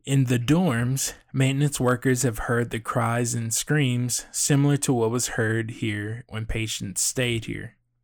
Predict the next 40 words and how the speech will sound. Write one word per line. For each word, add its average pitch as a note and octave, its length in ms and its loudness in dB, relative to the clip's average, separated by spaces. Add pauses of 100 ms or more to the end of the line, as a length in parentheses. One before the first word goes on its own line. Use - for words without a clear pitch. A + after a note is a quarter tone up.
(640)
On B2 160 0
the A#2+ 60 0
second E3 380 2
floor C#3 320 2
of B2 140 0
a A#2+ 120 2
woman's A#2+ 540 0
dorm, A#2 580 -2
an B2 120 -6
entity C#3 520 -2
dressed B2 500 0
in A#2 180 -4
a G#2+ 60 -2
bathrobe A2 840 0
has A#2+ 160 -2
been A#2 160 -4
seen A#2 400 -2
running A2 460 -2
up A2 240 -4
and G#2+ 120 -2
down G2+ 220 -4
the G2+ 80 -10
halls. - 500 0 (1300)
Under C3+ 300 6
a B2 60 2
grove B2 360 4
of A2+ 120 -4
trees, B2+ 680 0 (140)
a B2 120 0
violent C#3+ 600 2
patient A2+ 720 -2
killed A#2 280 0
another C#3 380 2
patient, B2 500 0 (560)
and B2+ 160 0
people D3 300 4
can C#3+ 220 0
hear B2 400 2
the A#2 100 0
cries A2+ 760 -2